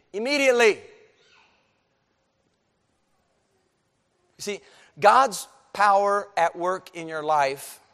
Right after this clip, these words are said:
church, this is something we need to, we need to hold on to and embrace. God's power at work in your life is immediate. Here we're talking about a physical healing, yes. Oftentimes in Scripture, though,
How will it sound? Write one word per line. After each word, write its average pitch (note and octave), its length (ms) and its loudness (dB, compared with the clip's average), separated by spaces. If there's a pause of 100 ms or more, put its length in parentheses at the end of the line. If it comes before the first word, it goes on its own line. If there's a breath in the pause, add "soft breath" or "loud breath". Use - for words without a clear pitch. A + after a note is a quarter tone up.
(280)
church, F3+ 220 -8
this G#3+ 180 -8
is F3+ 80 -10
something F#3 200 -4
we E3+ 120 -8
need E3 140 -10
to, C#3 200 -6
we D#3 120 -14
need D#3+ 120 -12
to C#3 160 -10
hold E3 240 -4
on D3 200 -6
to D3+ 180 -12
and C3+ 80 -8
embrace. C3 360 -8 (360 soft breath)
God's A3 300 6
power G#3 540 0
at F#3+ 160 0
work G3 280 -4
in F3 80 -12
your E3+ 100 -8
life E3 300 0
is F#3+ 160 0
immediate. G3+ 580 -4 (220)
Here C4 200 2
we're A#3+ 80 4
talking A#3 380 4
about F#3+ 240 4
a E3 120 0
physical G3+ 420 0
healing, E3 380 -4
yes. D#3+ 360 0 (240 loud breath)
Oftentimes A#3+ 520 0
in G3+ 100 -10
Scripture, G#3+ 340 -10
though, F3 220 -2